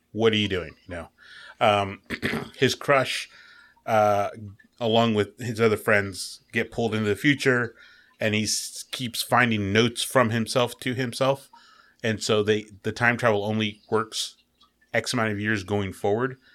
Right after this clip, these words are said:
And so they keep going forward because the first note told him to keep going.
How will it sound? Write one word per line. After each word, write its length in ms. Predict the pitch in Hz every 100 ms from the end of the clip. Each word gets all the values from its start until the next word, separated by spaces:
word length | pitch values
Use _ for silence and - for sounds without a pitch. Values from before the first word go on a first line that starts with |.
| _ _ _
And 120 | 104
so 100 | 110
they 80 | 104
keep 220 | 101 123
going 240 | 107 110 101
forward 340 | 139 135 107
because 500 | 98 - 104 95 90
the 80 | 101
first 340 | - 113 110 120
note 280 | 113 107 - _ _ _ _ _ _
told 220 | - 110 101
him 180 | 95 92
to 120 | -
keep 280 | - 104 -
going. 280 | 98 82